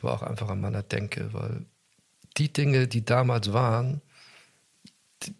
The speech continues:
die wusste ich teil-, teil-, teilweise gar nicht, weil ich mir das in meinem Kopf überhaupt nicht vorstellen konnte, dass man Frauen irgendwie anders behandelt als Männer. Und,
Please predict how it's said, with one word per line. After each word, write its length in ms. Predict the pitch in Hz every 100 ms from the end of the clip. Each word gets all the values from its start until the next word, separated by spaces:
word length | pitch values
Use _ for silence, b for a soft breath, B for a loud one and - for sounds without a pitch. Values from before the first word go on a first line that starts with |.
| _ _ _ _ _ -
die 120 | 113
wusste 260 | 175 - 135
ich 60 |
teil-, 220 | - 131 113
teil-, 260 | 110 101
teilweise 560 | 104 - 110 104 104 110
gar 200 | 104 113
nicht, 140 | 131 120
weil 100 | 120
ich 60 |
mir 80 | 117
das 100 | 123
in 80 | 117
meinem 220 | 120 127 -
Kopf 280 | 196 196 151
überhaupt 340 | 131 143 156
nicht 100 | 127
vorstellen 500 | - 156 - 120 123
konnte, 420 | - 120 123 139 B B B B B -
dass 180 | 120
man 120 | 127 127
Frauen 580 | - 123 123 147 165 -
irgendwie 440 | 139 151 151 135
anders 320 | 131 135 131
behandelt 420 | - 117 127 127 -
als 160 | 113 110
Männer. 380 | 135 110 135 - - _ _ - - - - - - _ B B B B B B B -
Und, 680 | 139 135 123 120 113 110